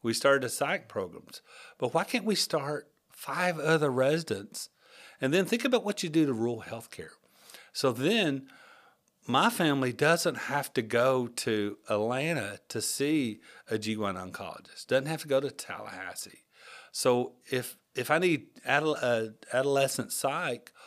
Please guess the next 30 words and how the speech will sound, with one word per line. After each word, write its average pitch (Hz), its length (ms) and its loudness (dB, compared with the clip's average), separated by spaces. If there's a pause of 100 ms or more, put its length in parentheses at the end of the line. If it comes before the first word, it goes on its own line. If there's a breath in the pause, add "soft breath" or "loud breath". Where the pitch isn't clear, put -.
(180 loud breath)
why 180 220 -2
can't 196 460 -2
we 135 200 0
start 113 580 0
an 104 140 -6
adolescent 104 640 -8
psych 101 420 -10
program 101 500 -4
here 95 500 -12 (400 loud breath)
to 110 100 -4
where 104 280 6
we 107 160 -2
can 104 180 -6
send 185 240 2
them 185 120 2
off 151 200 2
to 131 80 -8
get 117 180 -2
the 113 100 -10
training 135 520 -2 (320 loud breath)
and 139 100 -4
then 143 140 0
come 151 180 -6
back 147 220 -6
here 147 100 -4
and 127 100 -6
see 170 180 -6
those 185 220 -6
people? - 400 -14
So 110 380 -6